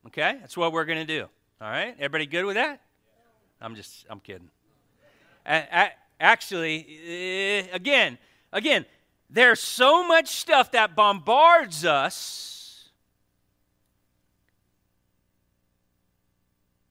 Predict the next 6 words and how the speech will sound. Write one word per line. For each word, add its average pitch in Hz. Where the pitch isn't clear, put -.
And 151
Jesus 285
understands 120
that. 107
Hey, 139
hey, 127